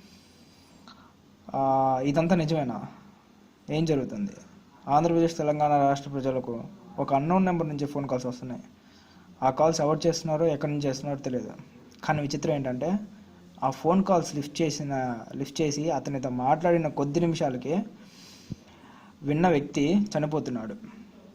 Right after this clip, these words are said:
ఈ విధంగా ఒకరు కాదు, ఇద్దరు కాదు, ఒక్క రోజులో ఏకంగా ముగ్గురు మృత్యువాత పడ్డారు. అర్జున్ from నల్గొండ, షేక్ బాజా from హైదరాబాద్, రాంబాబు from నెల్లూరు, గోవింద్ శర్మ from హైదరాబాద్, ఆనంద్ from విజయవాడ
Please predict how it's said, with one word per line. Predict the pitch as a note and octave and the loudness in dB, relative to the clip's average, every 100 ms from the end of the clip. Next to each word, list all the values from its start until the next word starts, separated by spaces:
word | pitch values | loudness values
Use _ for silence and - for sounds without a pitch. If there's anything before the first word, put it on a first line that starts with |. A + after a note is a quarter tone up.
| - | -6
ఈ | C#3 D3 | 0 2
విధంగా | D#3 E3+ D#3 | 2 2 2
ఒకరు | C3 D#3+ | 2 2
కాదు, | C#3+ A#2+ - - - - - | 2 0 -2 -16 -20 -20 -10
ఇద్దరు | C#3 D3 D3 | -4 -2 0
కాదు, | B2 G2+ - - - | -2 -6 -14 -16 -10
ఒక్క | C3 | -2
రోజులో | D#3 D#3+ E3 D3 | 0 2 4 4
ఏకంగా | C#3 D3+ D3 | 2 0 0
ముగ్గురు | C3 B2 B2+ A#2 G2+ C3+ | 0 -2 -4 -6 -8 -10
మృత్యువాత | C3 C#3 D3 C3+ | -8 -2 0 0
పడ్డారు. | A2+ G#2+ - - - - - - - - - - | -2 -8 -10 -14 -20 -20 -20 -20 -20 -20 -16 -4
అర్జున్ | B2+ C3+ D#3+ E3+ | -2 0 2 2
from | D#3+ B2+ | 0 -2
నల్గొండ, | B2+ C3 D3 D3 D#3 F#3+ - - - - - - | -2 0 0 0 -2 -4 -12 -20 -20 -20 -20 -8
షేక్ | D#3 D3 | -4 -2
బాజా | C#3+ C3 B2 | 0 0 -2
from | B2 B2 | -4 -8
హైదరాబాద్, | - C3 D3 D3+ D3+ - - - | -6 -2 0 0 -2 -4 -18 -8
రాంబాబు | C3+ C3+ C#3 B2+ G#2 | 0 2 4 2 0
from | - A2+ A#2+ | -8 -6 -2
నెల్లూరు, | C3 C#3+ D3 D3 E3 - - - - - - - - - - C3 | 2 2 2 -2 -8 -16 -20 -20 -20 -20 -20 -20 -18 -18 -12 -2
గోవింద్ | D3 D#3 D#3 | 2 4 2
శర్మ | D3 C3 A2 | -2 -4 -4
from | G#2+ C3 A2+ G#2+ | -6 -6 -4 -6
హైదరాబాద్, | - C3+ C#3+ C#3 C#3+ C#3 - - - C3 | -2 0 2 4 4 2 -6 -20 -10 0
ఆనంద్ | C#3 C#3+ B2+ | 2 2 -2
from | B2 | -4
విజయవాడ | A2+ A#2+ B2+ C#3+ C#3 C#3 C#3+ | -6 -4 0 4 4 4 0